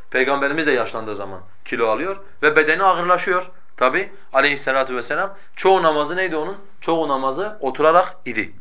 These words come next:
Şimdi burada bir problem yok. Lakin şurada bir mesele var. Onu izah etmemiz lazım.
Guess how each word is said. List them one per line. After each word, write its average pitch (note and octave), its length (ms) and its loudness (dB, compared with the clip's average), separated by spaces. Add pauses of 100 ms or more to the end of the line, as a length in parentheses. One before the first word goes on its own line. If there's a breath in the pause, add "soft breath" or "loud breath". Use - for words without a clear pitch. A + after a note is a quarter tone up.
(760 soft breath)
Şimdi A3+ 280 4
burada A#3 580 4
bir E3 160 -2
problem G3+ 380 4
yok. C#3+ 180 0
Lakin G3 220 2
şurada G3+ 600 4
bir F#3 80 2
mesele E3 400 4
var. G#3+ 180 2 (440)
Onu E3 180 2
izah C3+ 300 4
etmemiz G#2+ 380 -4
lazım. C#3 300 -2